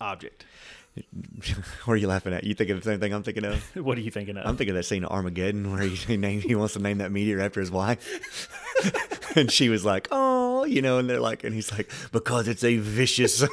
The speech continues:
Speaker 2: <laughs> so-and-so, so-and-so from which there's no escape," or something like that.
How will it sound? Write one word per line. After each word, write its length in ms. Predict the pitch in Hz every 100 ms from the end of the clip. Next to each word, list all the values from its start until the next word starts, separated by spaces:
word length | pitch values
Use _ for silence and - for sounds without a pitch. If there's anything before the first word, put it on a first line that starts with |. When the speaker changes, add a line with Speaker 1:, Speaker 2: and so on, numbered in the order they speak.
| - -
Speaker 2:
<laughs> 1400 | - - - - - 156 - 160 143 180 - 127 -
so-and-so, 480 | - 135 127 127 127
so-and-so 640 | 113 127 127 135 120 123 113
from 280 | - 127
which 200 | 110 101
there's 220 | 110 101 98
no 220 | 104 101
escape," 640 | 101 - - 107 110 -
or 100 | 98
something 260 | 98 98 98
like 160 | 95 98
that. 240 | 98 101